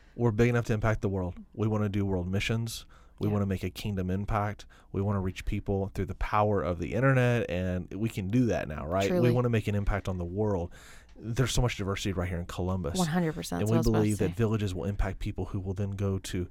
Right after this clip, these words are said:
Speaker 1: countries around the world and make a difference. But we
Speaker 2: Yes.
Speaker 1: want it to be small enough to feel like home.
Speaker 2: Yep.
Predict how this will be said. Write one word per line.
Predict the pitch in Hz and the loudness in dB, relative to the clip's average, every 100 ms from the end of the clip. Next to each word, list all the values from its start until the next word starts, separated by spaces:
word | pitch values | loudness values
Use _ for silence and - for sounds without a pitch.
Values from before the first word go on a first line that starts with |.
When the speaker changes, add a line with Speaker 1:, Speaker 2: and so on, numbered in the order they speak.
| - - - | -10 -20 -4
Speaker 1:
countries | - 110 98 | -2 0 -2
around | 90 95 95 | 0 0 2
the | 92 | 0
world | 87 | 0
and | 87 | -2
make | 92 | -6
a | |
difference. | 82 85 - - - | -6 -6 -6 -10 0
But | - | 2
we | 104 | 2
Speaker 2:
Yes. | |
Speaker 1:
want | 107 113 | 0 -2
it | |
to | - | -4
be | |
small | 98 - 104 98 | -4 -4 -4 -4
enough | 95 | -6
to | - | -6
feel | - 85 | -4 -4
like | 87 - | -6 -8
home. | - - - | -14 -14 -10
Speaker 2:
Yep. | 180 | -8